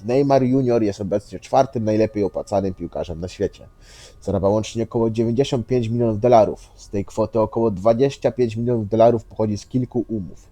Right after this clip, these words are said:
Przez lata podpisał kilka umów z głównymi firmami takimi jak Panasonic, Air Jordan, Nike, L'Oreal, Gillette i Pumas. Jako piłkarz zdobył kilka ważnych nagród. Z obecną wartością netto wynoszącą sto osiemdziesiąt pięć milionów dolarów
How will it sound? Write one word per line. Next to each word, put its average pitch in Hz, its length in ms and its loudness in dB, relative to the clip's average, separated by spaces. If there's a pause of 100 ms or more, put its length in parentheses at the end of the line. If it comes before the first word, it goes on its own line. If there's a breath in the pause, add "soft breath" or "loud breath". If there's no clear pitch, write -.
(100)
Przez 92 240 -4
lata 120 300 6
podpisał 117 460 -2
kilka 147 360 2
umów 135 280 2
z 113 60 -6
głównymi 113 340 -2
firmami 107 420 -2
takimi 98 300 -6
jak - 220 -10
Panasonic, 120 680 0 (260)
Air 175 380 0
Jordan, 117 540 2 (340 soft breath)
Nike, 123 480 0
L'Oreal, 117 540 6 (120)
Gillette 113 540 0
i 92 60 -10
Pumas. - 540 -8 (120)
Jako 90 220 0
piłkarz 120 380 2
zdobył 127 260 2
kilka 147 360 4
ważnych 135 520 0
nagród. 123 500 -4
Z 101 80 -14
obecną 104 320 -4
wartością 127 460 -2
netto 143 360 2
wynoszącą 135 600 -4
sto - 480 2
osiemdziesiąt 120 560 -4
pięć 107 200 -4
milionów 110 300 -2
dolarów 107 480 2